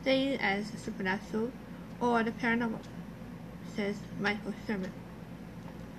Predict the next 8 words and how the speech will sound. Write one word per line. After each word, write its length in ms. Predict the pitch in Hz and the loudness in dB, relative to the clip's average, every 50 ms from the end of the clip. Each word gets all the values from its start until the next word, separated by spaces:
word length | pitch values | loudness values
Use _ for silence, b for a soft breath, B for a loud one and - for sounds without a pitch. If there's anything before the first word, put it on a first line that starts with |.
| B B B B B B B B B B - - - - - - - - - - - - - - - - - - - - | B B B B B B B B B B -8 -8 -8 -8 -8 -8 -8 -10 -10 -10 -10 -10 -10 -10 -10 -10 -10 -10 -4 2
Now 120 | 214 214 226 | 6 8 8
I 60 | 277 | 10
happen 260 | 311 311 302 - 233 233 | 10 8 6 4 0 -2
to 80 | - - 262 247 254 - - | -2 -2 -4 -4 -4 -4 0
believe 380 | - 240 247 240 240 233 220 226 | 2 4 4 6 6 6 4 4
in 200 | 190 208 214 208 | 4 4 4 4
both, 300 | 208 - 220 214 196 190 - - - - - - - - - - | 4 4 6 6 6 4 2 -4 -8 -10 -10 -8 -8 -8 -6 -6
so 520 | - - - - 208 196 196 190 185 180 | -8 -4 0 2 2 4 4 4 2 2